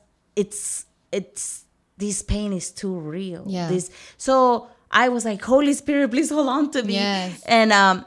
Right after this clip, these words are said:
Speaker 1: and I have heard all these stories too that, uh, oh, when you go through a breakup, uh,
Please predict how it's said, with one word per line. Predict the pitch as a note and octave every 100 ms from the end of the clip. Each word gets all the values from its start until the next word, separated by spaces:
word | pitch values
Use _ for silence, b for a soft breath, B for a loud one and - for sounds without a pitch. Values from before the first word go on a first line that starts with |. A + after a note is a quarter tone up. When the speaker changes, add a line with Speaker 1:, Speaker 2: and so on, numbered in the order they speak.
| -
Speaker 1:
and | A#3 C4+
I |
have | E4 E4 C#4
heard | D4
all | - A#3 B3
these | A#3 A#3+
stories | - G#3 A3+ G3+ F#3+
too | - A#3
that, | G3 D#3+ E3
uh, | E3
oh, | D#3 A#3+
when | A#3 A3+
you | A3
go | G#3+ A3
through | G#3+ G#3
a | G3
breakup, | G#3+ G#3+ - G3+ F#3+ F#3+
uh, | F3+